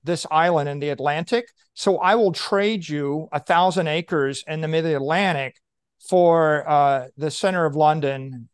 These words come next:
and Buckingham Palace, you know, and Chelsea.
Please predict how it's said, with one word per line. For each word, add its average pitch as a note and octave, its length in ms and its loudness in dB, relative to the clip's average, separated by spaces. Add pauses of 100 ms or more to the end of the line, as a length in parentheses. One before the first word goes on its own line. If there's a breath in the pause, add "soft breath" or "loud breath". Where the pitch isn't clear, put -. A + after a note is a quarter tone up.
(120)
and C#3+ 200 -4
Buckingham D#3 400 0
Palace, B2+ 720 -2 (260)
you D3 140 -4
know, D3 420 -2 (260)
and D#3 200 0
Chelsea. D#3+ 600 0